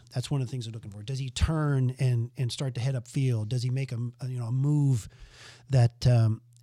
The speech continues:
is in, that, uh, all that triggers in that element of time? So this one where it was just boom, boom, ball's out now, um, we make that incomplete all day long. But again, there is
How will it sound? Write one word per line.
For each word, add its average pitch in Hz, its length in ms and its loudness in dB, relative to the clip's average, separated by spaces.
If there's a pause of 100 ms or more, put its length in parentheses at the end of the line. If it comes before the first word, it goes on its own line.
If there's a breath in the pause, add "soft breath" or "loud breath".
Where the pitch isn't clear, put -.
is 139 340 2
in, 135 240 2
that, 135 160 0
uh, 131 180 -4
all 160 200 0
that 170 180 0
triggers 143 380 0
in 131 100 2
that 113 140 -2
element 113 300 0
of 104 80 -4
time? 101 360 -4 (220)
So 135 160 0
this 170 260 2
one 135 140 -2
where 127 100 -4
it 123 40 -6
was 117 100 -6
just - 180 -10 (100)
boom, 151 260 0
boom, 151 440 0
ball's 127 320 -6
out 123 320 -8
now, 131 320 -8 (680 soft breath)
um, 113 500 2 (200)
we 123 140 6 (180)
make 127 220 4
that 117 200 0 (320)
incomplete 113 500 -4 (580)
all 117 80 0
day 110 140 2
long. 101 240 0 (140)
But 139 280 8 (380)
again, 135 480 8 (720)
there 131 180 6
is 117 240 4